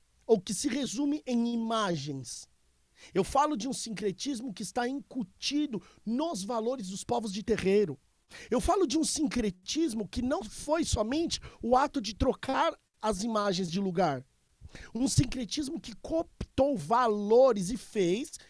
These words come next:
com que hoje nós, povos de terreiro, estivéssemos na dúvida se Exu faz o bem ou faz o mal. Sendo que a nossa cultura não é uma cultura dicotômica entre bem e mal.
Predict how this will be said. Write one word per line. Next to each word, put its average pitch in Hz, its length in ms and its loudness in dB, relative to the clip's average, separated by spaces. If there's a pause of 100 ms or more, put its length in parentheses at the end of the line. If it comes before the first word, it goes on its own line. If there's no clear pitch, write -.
(100)
com 285 180 0
que 330 200 0 (100)
hoje 302 460 4 (220)
nós, 320 720 2
povos 185 320 0
de 180 120 -8
terreiro, 220 340 0
estivéssemos 240 560 -2
na 247 160 -2
dúvida 180 420 -2 (440)
se - 200 2
Exu 190 200 4
faz - 200 2
o 202 40 4
bem 175 160 6
ou 180 60 2
faz 185 200 -2
o 202 40 -4
mal. 165 240 -6 (720)
Sendo 440 220 8
que - 160 0
a 302 40 4
nossa 285 320 2
cultura 185 520 0 (320)
não 277 220 6
é 330 40 6
uma 359 140 4
cultura 208 300 0
dicotômica 180 680 0
entre 170 200 0
bem 175 260 2
e 175 40 0
mal. 156 300 -4